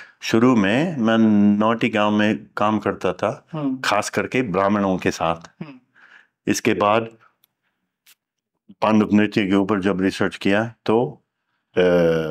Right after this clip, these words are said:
Speaker 1: ये राजपूतों के साथ,
Speaker 2: हम्म।
Speaker 1: और तीसरा प्रोजेक्ट कच्चा
Speaker 2: कच्चा
Speaker 1: भैरव के
Speaker 2: भैरव।
Speaker 1: ऊपर, तो दलितों के साथ।
Speaker 2: हम्म।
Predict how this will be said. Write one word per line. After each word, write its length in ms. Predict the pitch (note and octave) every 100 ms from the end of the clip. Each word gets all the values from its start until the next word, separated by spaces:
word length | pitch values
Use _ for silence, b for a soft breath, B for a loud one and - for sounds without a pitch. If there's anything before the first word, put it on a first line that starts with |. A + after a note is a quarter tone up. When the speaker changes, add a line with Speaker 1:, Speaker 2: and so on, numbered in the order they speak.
| D2+ -
Speaker 1:
ये 320 | E2+ D2+ E2 D#2+
राजपूतों 640 | E2+ F2+ G#2 - G2 F#2
के 140 | F2+ F2
साथ, 400 | E2+ D#2 - - -
Speaker 2:
हम्म। 80 | E3 _ _ _
Speaker 1:
और 60 | -
तीसरा 360 | - D#3+ G#2+ G#2+
प्रोजेक्ट 580 | A2 G2+ G2 A2 A2+ - _ _ _ _ _ _ _ _ -
कच्चा 60 |
Speaker 2:
कच्चा 280 | F2+ G#2 F#2+
Speaker 1:
भैरव 360 | F2+ F2 F#2 G#2
के 60 |
Speaker 2:
भैरव। 160 | C#3+ G3
Speaker 1:
ऊपर, 180 | - A2+ - _ _ _ _ -
तो 100 | G#2
दलितों 460 | F#2+ G2 G2 F2+
के 140 | E2+ F2+
साथ। 360 | E2 D2+ - _ _ D#3+
Speaker 2:
हम्म। 320 | C#3 B2